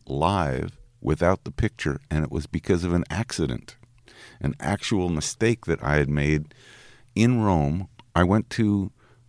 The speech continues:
uh, work with Ennio, very, very lucky to go work with Ennio when Warren Beatty was working on and directing the movie Bulworth.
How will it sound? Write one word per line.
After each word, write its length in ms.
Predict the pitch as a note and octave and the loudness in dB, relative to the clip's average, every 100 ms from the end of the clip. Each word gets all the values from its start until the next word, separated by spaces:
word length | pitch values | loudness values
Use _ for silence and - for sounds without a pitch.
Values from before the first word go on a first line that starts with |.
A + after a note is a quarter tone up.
| _ _ F2 | _ _ -2
uh, 360 | F2+ F2 E2+ - - | 0 0 -2 -6 -2
work 280 | D#2+ G#2+ - | 2 2 0
with 160 | A2+ | -2
Ennio, 500 | D2+ D2 C#2 C#2+ B2+ - _ _ - - | 0 2 2 0 -2 -8 _ _ -20 -6
very, 360 | F#2+ A#2 A#2 | 0 4 4
very 220 | F2+ D2+ C#2 | 2 0 0
lucky 280 | D2 C#2 | -4 -2
to 80 | C#2 | -2
go 140 | D2 D2 | 2 2
work 240 | D2 - | 0 -2
with 100 | D#2 | -4
Ennio 440 | D#2 D#2+ D2+ D#2+ D#2+ - - - - | 0 2 2 0 -4 -20 -20 -18 0
when 340 | D#2+ D#2+ E2 | 4 4 2
Warren 360 | E2 F2+ F#2+ F#2 | 2 4 4 4
Beatty 480 | F#2 G2+ F#2 F2+ F2+ _ _ - | 4 2 2 -2 -4 _ _ -2
was 480 | D#2 E2 E2 E2+ - _ | 4 4 4 -2 -10 _
working 380 | D2 D#2+ - E2 | -4 -2 -4 -4
on 280 | D#2 D#2 D#2 | 0 0 0
and 160 | D2 | -4
directing 680 | C2+ C#2+ D#2 - D#2 D2 C#2+ - | -2 -2 -2 -4 -2 0 0 -2
the 140 | C#2+ | 0
movie 320 | D2+ C#2+ D2 | 2 2 0
Bulworth. 680 | D#2 A2+ C3 G2 - - - | 2 4 6 4 0 -8 -20